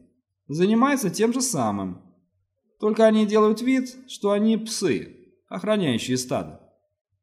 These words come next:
Для стада нет и никогда не будет справедливости. Что это такое, решают волки. В одном случае так, в другом наоборот. Поэтому лучше быть волком и думать не об общем благе,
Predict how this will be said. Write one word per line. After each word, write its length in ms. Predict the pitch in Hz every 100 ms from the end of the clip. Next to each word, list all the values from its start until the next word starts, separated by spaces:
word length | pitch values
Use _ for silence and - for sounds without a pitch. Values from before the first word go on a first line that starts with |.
| _ _
Для 260 | 214 202 208
стада 380 | - 220 196 196
нет 380 | 208 220 170 143
и 40 |
никогда 320 | 147 160 165
не 140 | 165 165
будет 440 | 175 151 104 92 - _ _ -
справедливости. 960 | - 123 123 117 113 90 85 - 80 _ _ _ _ _ _ _ _ _ _ -
Что 280 | - 247
это 140 | 220 190
такое, 460 | 196 190 220 185
решают 420 | 143 139 170 156 147
волки. 520 | 160 156 - 82 - - _ _ _ _ -
В 60 |
одном 260 | 180 190 220
случае 360 | 214 208 214 208
так, 460 | 240 226 - - - -
в 80 | 147
другом 380 | 180 202 202
наоборот. 680 | 139 113 104 95 90 82 - _ _ _ _ _ -
Поэтому 460 | 170 180 180 180
лучше 300 | 208 269 185
быть 200 | 160 196
волком 640 | 185 147 127 117 107 107 113
и 100 | 147
думать 340 | 156 160 156
не 120 | 165
об 360 | 165 175 196 220
общем 480 | 285 - 147 127 110
благе, 460 | 113 98 82 78